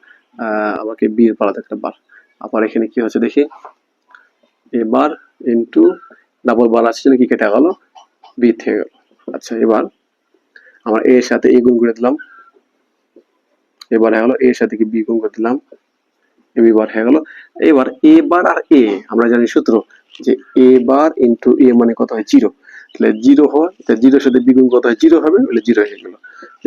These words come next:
আবার এ এর সাথে এ বার গুণ করলে কত হয়? জিরো হয় সূত্র। এর সাথে এ বার কি থাকলো এখানে? এ বি বার থাকলো, জিরো থাকলো, অতএব কি থাকলো? এ বি বার। অতএব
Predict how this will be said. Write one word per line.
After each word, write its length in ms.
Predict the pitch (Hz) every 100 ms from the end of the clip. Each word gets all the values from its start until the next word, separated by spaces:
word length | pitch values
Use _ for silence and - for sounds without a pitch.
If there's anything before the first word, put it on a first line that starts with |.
| - 127
আবার 200 | 117 -
এ 100 | - 147
এর 60 | 147
সাথে 200 | 143 -
এ 100 | 147
বার 160 | 139 131 - _ _ _ _ -
গুণ 140 | 139 139
করলে 140 | 131
কত 200 | 135 127
হয়? 100 | 120
জিরো 220 | 139 156
হয় 160 | 147 156
সূত্র। 360 | 165 - 170 185 - _ -
এর 100 | 123
সাথে 240 | 131 131
এ 40 | 123
বার 160 | 127 117 113 123 120 _ 135 127 - - _ _ -
কি 100 | 131
থাকলো 240 | 131 131
এখানে? 200 | 139 156 170
এ 300 | 127 135 165 185 _ _ _ 247
বি 120 | 120
বার 160 | 120 127
থাকলো, 380 | - 135 156 185 - _ _ _ 123
জিরো 200 | 120 113
থাকলো, 280 | 120 147 180
অতএব 260 | 139 - 110 -
কি 100 | -
থাকলো? 240 | 107 117 - 139
এ 120 | 180 - _ _ _ _ 139
বি 180 | 123 147
বার। 220 | - 98 - _ -
অতএব 220 | 120 117